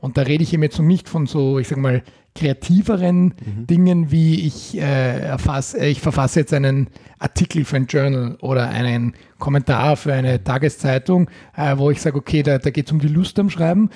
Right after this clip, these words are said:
Speaker 1: sondern ich rede jetzt wirklich von den Dingen, da ist das Schreiben ja das notwendige Übel, damit ich, und wir haben's in einer der letzten Folgen auch besprochen,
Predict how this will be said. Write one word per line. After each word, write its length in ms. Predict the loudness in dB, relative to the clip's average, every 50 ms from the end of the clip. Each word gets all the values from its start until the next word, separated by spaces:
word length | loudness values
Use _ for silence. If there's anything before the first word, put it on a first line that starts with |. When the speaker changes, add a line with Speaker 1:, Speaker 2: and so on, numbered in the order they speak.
| -10 -20 -16
Speaker 1:
sondern 260 | -6 -2 0 0 2
ich 160 | 0 -2 0 0
rede 140 | 0 0
jetzt 120 | 0 0 0
wirklich 280 | -2 -2 0 -4 -4
von 160 | -2 -2 0 0
den 120 | 0 0
Dingen, 360 | 0 2 2 4 2 2 0 -4 -8 -20 _ _
da 80 | -4 0
ist 240 | 0 0 -2 0 -2
das 260 | -2 -2 -2 -8 -20 _
Schreiben 680 | -14 -10 -10 -6 -4 -4 -2 0 0 0 0 0 0 2
ja 540 | 2 2 2 2 2 2 2 2 0 -2 -6 -12 -16 -6
das 280 | -4 -4 -4 -4 -2 -2
notwendige 640 | 0 0 2 0 -2 0 0 0 0 0 0 -2 -4
Übel, 440 | -2 0 0 0 2 2 0 -2 -4 -8 -16 -14 -8
damit 360 | -2 0 2 2 2 0 -2
ich, 340 | -2 0 0 0 0 -4 -4
und 100 | -2 0
wir 120 | 0 0
haben's 180 | 0 -2 0 0
in 80 | 0
einer 180 | 0 2 0 0
der 100 | 0 0
letzten 300 | -2 -2 -4 -4 -8 -6
Folgen 260 | -4 -2 -2 0 -2
auch 100 | -2 -4
besprochen, 580 | -6 -8 -8 -4 -2 -2 0 2 2 0 0